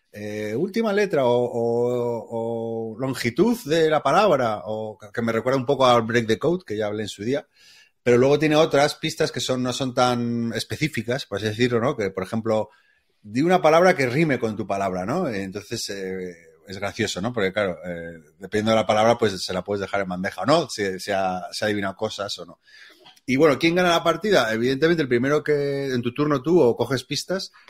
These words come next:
o intentas adivinar. Eh, eh, la, también, claro, si, eh, gana el primero que la adivina, siempre y cuando tenga más fichas que el otro, es decir, ¿no? Que, que, eh, si,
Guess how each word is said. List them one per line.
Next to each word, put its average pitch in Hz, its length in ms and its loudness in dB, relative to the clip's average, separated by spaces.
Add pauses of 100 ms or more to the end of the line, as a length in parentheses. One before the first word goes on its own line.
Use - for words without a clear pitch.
(140)
o 107 140 -4
intentas 120 320 -4
adivinar. 98 480 -2 (840)
Eh, 104 640 -2 (500)
eh, 104 280 0
la, 107 220 -2
también, 117 400 2
claro, 143 200 6
si, 110 300 -2
eh, 107 560 0
gana 127 300 2
el 147 80 0
primero 127 260 4
que 139 80 2
la 135 80 8
adivina, 143 420 2 (280)
siempre 151 320 0
y - 20 0
cuando 160 260 4
tenga 147 240 0
más 139 200 -2
fichas - 340 -6
que 110 100 -4
el 117 60 -2
otro, 113 200 -4
es 101 60 -6
decir, 117 260 -6
¿no? 135 200 -6
Que, 90 340 -6
que, 95 100 -8 (640)
eh, - 60 -18 (320)
si, - 220 -12